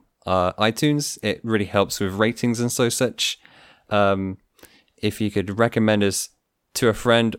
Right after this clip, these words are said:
old school style, just say, "Hey, hey, I've been listening to this thing, uh, this little podcast about people trying to make superheroes." Um, that, that would be really great for us. You can also tweet us very nice messages at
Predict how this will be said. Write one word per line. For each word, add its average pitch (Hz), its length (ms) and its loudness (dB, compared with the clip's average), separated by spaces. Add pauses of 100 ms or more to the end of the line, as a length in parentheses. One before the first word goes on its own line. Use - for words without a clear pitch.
old 113 220 4
school 123 260 -2
style, 117 720 2 (120)
just - 180 -2
say, 104 180 4
"Hey, 127 280 2 (280)
hey, 233 160 0
I've 196 120 0
been 156 120 2
listening 156 320 0
to 147 120 -2
this 143 220 -2
thing, 107 360 -2 (420)
uh, 113 300 0
this 123 200 -6
little 131 120 -2
podcast 113 480 -2
about 107 240 -2
people 113 240 -6
trying 117 180 -2
to 113 60 -2
make 113 140 -4
superheroes." 87 640 -6 (520)
Um, 101 420 2
that, 117 340 4
that 117 80 4
would 107 80 2
be 101 100 -2
really 98 180 0
great 107 220 2
for 113 140 0
us. 107 220 0 (520)
You 139 120 0
can 143 80 2
also 139 320 6
tweet 127 300 2
us 113 180 2
very 104 260 2
nice 98 260 0
messages 101 600 -2
at - 300 -4